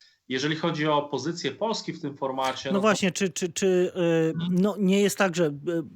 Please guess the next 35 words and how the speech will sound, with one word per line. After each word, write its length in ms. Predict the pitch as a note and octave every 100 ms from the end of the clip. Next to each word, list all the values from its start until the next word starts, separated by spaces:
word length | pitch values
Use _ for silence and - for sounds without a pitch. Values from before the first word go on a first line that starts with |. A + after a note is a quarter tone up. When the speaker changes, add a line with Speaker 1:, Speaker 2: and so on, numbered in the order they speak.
| C#3+
Speaker 2:
na 180 | D3+ C3+
przykład 240 | A2 D3 -
przesadziłem, 800 | - C#3 G3 F3+ C4+ F3+ B2+ - - - -
e, 200 | C3+ C3
z 80 | -
tą 280 | C#3 D3+
oceną 480 | D#3+ - F3 E3 C#3
taką, 380 | B2 A#2 B2+ B2
że, 480 | A#2+ B2 B2 B2 B2
że, 200 | C#3 B2
że 160 | B2+ A#2+
Polska 340 | B2+ A#2+ C3+
rzeczywiście 380 | B2 B2+ A#2 C3
odgrywa 320 | A#2+ B2 B2
jedną 200 | A#2+ B2
z 60 | A2+
głównych 380 | A#2+ B2+ A#2
ról? 240 | B2+ B2+ D3 - - - C#3+
E, 40 | C3+ C#3 C#3+ C#3+ C#3+ - - - _
e, 220 | D3+ C#3+
czy 120 | C#3 F#3
tak 140 | D#3+
rzeczywiście 500 | E3+ F3+ F#3 - F3+
jest, 600 | D#3 E3 F#3 F#3 - -
e, 260 | E3 D#3 C#3+ - - -
e, 220 | C#3+ C#3
czy 180 | C3 D#3
może 500 | D3 C#3+ C#3+ D3 D3+
raczej 320 | D3 D3+ D3+
są 180 | C3 C#3
to 200 | C3+ B2+
nasze 340 | B2 C3+ - C3
polskie 300 | C3 - B2+
pobożne 420 | B2 A#2+ A2+ A2+
życzenia? 460 | G#2+ G#2+ F2+ E2